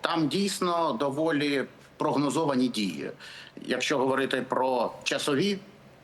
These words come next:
відтинки, то ми бачимо, що є певна періодичність, коли вони висуваються, коли вони проводять ротацію. Е, те саме стосується обстрілів. Тобто, з одного, з одного боку,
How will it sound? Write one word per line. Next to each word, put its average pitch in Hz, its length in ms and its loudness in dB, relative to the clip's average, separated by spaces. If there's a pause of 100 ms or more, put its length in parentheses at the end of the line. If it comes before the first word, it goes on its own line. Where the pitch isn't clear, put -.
відтинки, 147 480 0
то 123 120 0
ми 127 100 4
бачимо, 117 520 0
що 110 200 -2
є 131 220 2
певна 113 340 0
періодичність, 117 800 0
коли 131 320 2
вони 113 220 2
висуваються, 120 680 0
коли 113 280 0
вони 107 300 0
проводять 104 460 0
ротацію. 98 600 0 (560)
Е, 110 460 2
те 143 120 2
саме 127 240 0
стосується 120 680 0
обстрілів. 98 680 0
Тобто, - 500 -4
з 95 100 -2
одного, 127 560 2
з 98 100 0
одного 135 260 2
боку, 127 520 2